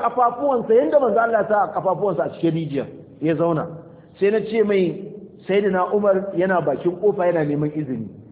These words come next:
Sai ce, I'zan lahu bil janna. Idan lahu bid dukhul wa bashirhu bil janna. Kamai izini ya shigo kuma kamai bishara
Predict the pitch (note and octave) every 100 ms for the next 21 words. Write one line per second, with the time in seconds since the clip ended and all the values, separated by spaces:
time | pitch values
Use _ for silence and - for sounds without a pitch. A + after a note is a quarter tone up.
0 | - - F#3+ F#3+ G#3 G3 B3 A3+ F#3+ G3
1 | G3+ A3 G3 G#3 A3 - - - - -
2 | - _ _ _ _ _ _ _ _ -
3 | - - E3+ E3+ C#3 F#3+ F3 - - -
4 | - - - - - - - - B3+ C#4
5 | B3+ B3+ C4+ B3 B3 A3+ E3 G3 A3+ D#4
6 | B3 G3+ G3 G3 F3 C#3+ B2+ C3 - -
7 | - - - - - G3 G3+ C#4 C#4 A#3+
8 | C4+ A#3 A#3 C4 A#3+ G3 A#3+ A3 C4 C4+
9 | - - B3 C4 C4 A3+ B3+ A#3 G3 G#3
10 | A3+ G#3+